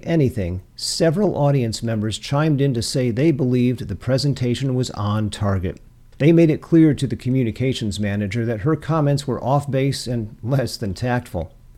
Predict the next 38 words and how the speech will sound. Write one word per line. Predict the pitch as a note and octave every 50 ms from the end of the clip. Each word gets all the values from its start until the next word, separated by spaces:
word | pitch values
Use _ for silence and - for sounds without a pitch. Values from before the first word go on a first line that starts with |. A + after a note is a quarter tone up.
| -
I | - -
would | F#3 F#3 F3+ D3+
like | E3+ D3+ C#3+
to | D#3 B2+
think | - - C#3+ C3+ B2
this | - C3+ A#2+ -
dynamic | - C#3 A2+ A2+ A2 A#2+ B2 B2 B2+ C3+ C3 -
unfolded | A#2+ A#2 G#2 - - C3+ B2+ C3 B2+ C#3 B2+ A2
because | G#2+ A#2 - - C#3+ C3+ B2+
I | C3 B2 B2 A2+ G#2 - - - - -
charmed | - - - - G3+ G#3 G#3+ F#3+ D#3+ A2
them | A#2+ G#2+ G2 F#2+ G2
with | A2+ A#2+ G2+
my | B2 B2 A2+
glittering | G#2 F2 F2 - G#2 B2 G3+ A3 G#3 G3+ F#3+ F3+ D#3+
personality | - - D#3+ D3 - - C3 B2+ C3+ C3+ B2 A#2 A2 G#2 A2+ A2+
and | A2+ A2 G2+ G2
stunning | - - - - - - - G#3 F3+ F3 D3+ D3 C3+
good | A#2+ D3 C3 A2
looks. | A2+ A#2 G2+ E2+ F2 - - - - - - - -
<laughs> | - - - - - -
Ha! | C4+ - - - - - - - - - - - - - - - -
Well, | - B2+
the | A2 A#2
fact | - - - C#3 C3 C#3+
is, | D3+ C#3+ C3 A2
although | B2 B2+ C3 C3 C#3 C#3+ C#3 C3 G#2
I | B2 C3
knew | C3 C3+ D3 D3
not | C3+ C3+ B2 A#2+ - G#2
one | G#2 A2+ C#3+ D3 D3 C#3+ C#3+
person | - - C#3+ C3+ B2 - - G#2 F#2
in | F2 B2 B2 A#2
that | A#2+ A#2 A2 G2
room | A2 G#2+ A#2+ B2 B2 B2+ B2
before | G2+ G2+ - - - B2 B2+ A#2+
that | A#2 B2+ A2+ G2+
day, | A2 D3 D3+ C#3 A2+ A2+ G#2